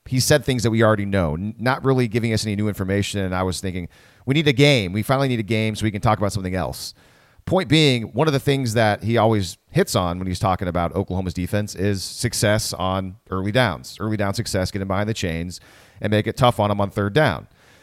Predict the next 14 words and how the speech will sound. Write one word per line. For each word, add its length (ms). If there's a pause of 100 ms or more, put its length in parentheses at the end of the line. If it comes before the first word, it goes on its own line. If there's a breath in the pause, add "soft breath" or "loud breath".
(120)
And 160
so 140
the 100
fact 240
that 80
Oklahoma 300
wasn't 260
able 120
to 80
do 140
that 160
consistently 760
on 180
Saturday 760